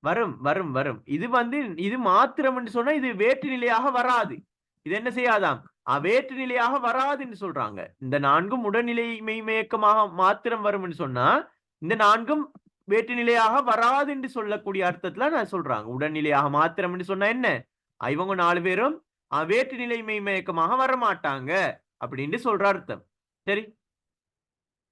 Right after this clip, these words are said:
ஓகே. அப்ப வேற்றுநிலை மெய் மயக்கம் என்று சொன்னா, புள்ளகள், என்னன்னு சொன்னா, சொல்ட இடையில, சொல்ட இடையில, சொல்லின் இடையில,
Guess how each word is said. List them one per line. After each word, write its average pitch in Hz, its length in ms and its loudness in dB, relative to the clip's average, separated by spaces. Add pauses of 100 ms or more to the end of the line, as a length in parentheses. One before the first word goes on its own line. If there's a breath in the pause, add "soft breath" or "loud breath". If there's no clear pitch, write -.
(720)
ஓகே. - 360 -12 (1120)
அப்ப 214 200 2
வேற்றுநிலை 208 600 2
மெய் 170 180 0
மயக்கம் 151 400 -2
என்று 135 140 -4
சொன்னா, 131 260 -2
புள்ளகள், 117 500 -4 (340)
என்னன்னு 139 320 -4
சொன்னா, 107 300 -4 (1700)
சொல்ட 277 420 6 (200)
இடையில, 175 440 2 (540)
சொல்ட 175 520 0
இடையில, 127 480 -4 (220)
சொல்லின் 147 460 -4
இடையில, 120 440 -4